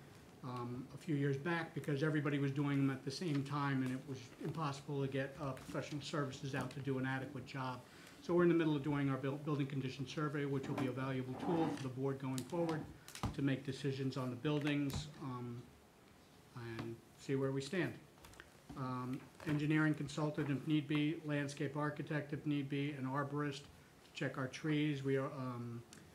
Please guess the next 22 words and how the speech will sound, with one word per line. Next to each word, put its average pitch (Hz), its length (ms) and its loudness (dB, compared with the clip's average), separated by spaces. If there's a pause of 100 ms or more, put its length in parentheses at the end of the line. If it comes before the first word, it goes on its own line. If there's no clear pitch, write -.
(220)
we 131 60 -2
do 147 140 2
have 139 80 2
a 143 60 4
masonry 143 520 4
consultant 156 640 2
that 143 140 0
checks 139 280 -4
the 135 100 -10
buildings 151 600 2
and, 131 240 2 (140)
and, 127 120 -4 (200)
uh, 127 240 -6 (880)
points 147 240 -2
out 135 260 2
issues. 151 480 2 (200)
Same 139 240 -2
thing 139 180 0
with 135 100 0
the 139 60 -2
roofing 156 320 2
consultant, 147 560 -2